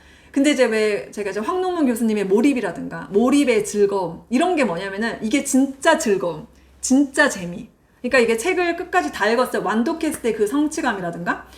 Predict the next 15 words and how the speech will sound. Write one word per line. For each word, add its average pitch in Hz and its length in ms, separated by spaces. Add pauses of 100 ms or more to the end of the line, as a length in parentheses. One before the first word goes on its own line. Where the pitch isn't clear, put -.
(180)
문제집 285 360
한 269 80
권 247 140
다 - 160
했을 214 340
때 180 180
그 180 120
성취감, 254 640 (180)
그리고 226 340
몰랐던 240 760
문제 196 180
잘 196 180
못 185 200
풀었던 247 340
거를 196 240